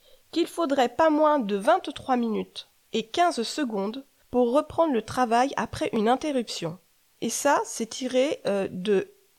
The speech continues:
d'une étude de Gloria Mark, qui est professeure au département informatique de l'Université de Californie à Irvine.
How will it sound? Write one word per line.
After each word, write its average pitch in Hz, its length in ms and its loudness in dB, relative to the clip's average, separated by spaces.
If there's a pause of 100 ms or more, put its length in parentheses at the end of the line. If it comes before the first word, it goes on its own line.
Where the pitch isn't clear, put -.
(100)
d'une 208 160 0
étude 311 500 -4
de 190 240 -4
Gloria 269 600 0
Mark, 196 520 -2 (180)
qui 202 200 -6
est 190 40 -4
professeure 262 840 -4 (100)
au 233 100 2
département 277 680 -2
informatique 262 640 -2
de 202 80 -2
l'Université 240 800 -2
de 185 100 -4
Californie 233 760 -2 (100)
à - 280 -8
Irvine. 233 400 -4